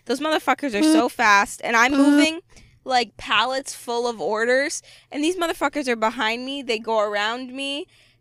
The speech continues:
Speaker 1: It's just, they're so cute, but they're so annoying. But I don't wanna disrespect them, just in case eventually we
Speaker 2: <laughs>
Speaker 1: consider them as people, and then I'm going to be considered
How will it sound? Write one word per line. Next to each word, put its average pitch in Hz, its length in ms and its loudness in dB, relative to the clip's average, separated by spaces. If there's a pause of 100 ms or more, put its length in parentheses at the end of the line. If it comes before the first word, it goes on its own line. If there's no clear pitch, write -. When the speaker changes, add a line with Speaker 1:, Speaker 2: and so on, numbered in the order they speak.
Speaker 1:
It's 277 220 2
just, - 380 -4 (220)
they're 302 220 -2
so 349 460 0
cute, 339 840 -6 (460)
but 269 220 2
they're 262 360 4
so 294 380 6
annoying. 254 760 4 (500)
But 262 120 -2
I 269 100 4
don't 277 220 0
wanna 302 220 0
disrespect - 760 -6
them, 302 320 -6
just - 260 -10
in 226 100 -8
case 247 320 -4
eventually 226 720 -2
we 214 100 -2
Speaker 2:
<laughs> - 120 -6
Speaker 1:
consider 220 360 -4
them 220 200 -2
as 208 160 -4
people, 262 500 0
and 220 240 0
then 214 140 0
I'm 214 240 0
going 214 180 -2
to 208 60 -4
be 202 160 -8
considered 214 480 -6